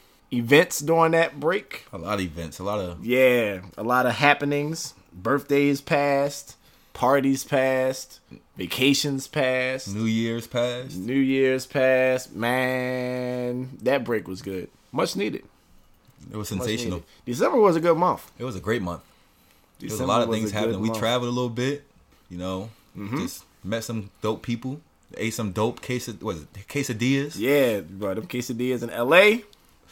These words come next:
Speaker 1: that was the best part of the trip.
Speaker 2: <laughs> The best. <laughs>
Speaker 1: Like, I've never in my life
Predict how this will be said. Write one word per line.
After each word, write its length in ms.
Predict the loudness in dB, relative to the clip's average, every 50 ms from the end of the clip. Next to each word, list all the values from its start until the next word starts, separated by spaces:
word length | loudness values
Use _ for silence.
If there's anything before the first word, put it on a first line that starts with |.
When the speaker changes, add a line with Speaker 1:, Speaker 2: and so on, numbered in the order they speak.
| -20 -20 _ -20 -20 _ _ _ -4
Speaker 1:
that 100 | -2 -2
was 100 | -2 -2
the 40 | -2
best 160 | -4 -6 -4
part 160 | -4 -4 -4 -4
of 40 |
the 60 | -6 -8
trip. 240 | -8 -8 -4 0
Speaker 2:
<laughs> 760 | 0 0 0 -2 -8 -8 -4 -4 -4 0 0 -2 -2 -2 -8 -4 -2 -2 -2 -2 -6 -10 -12 -14 -14 -14 _ _ -18 -18 -18 -18 _ _ _ -16 -16 -16 -16 -20 -12 -8
The 260 | 0 4 4 4 4
best. 540 | 4 2 0 0 -2 -6 -6 -8 -10 -12 -20 _ -14 -14 -12 -4 -2
<laughs> 80 | -2 -2 0 -2 -4 -4 -6 -6 -8 -8 -10 -10 -12 -14 -14 -14 -16 -20 -20 -20 -12 -4
Speaker 1:
Like, 140 | 0 2 8
I've 220 | 10 10 10 10 8
never 400 | 4 8 8 8 8 8 6 6
in 80 | 8
my 140 | 6 6 6
life 460 | 6 6 6 4 2 0 -2 -8 -16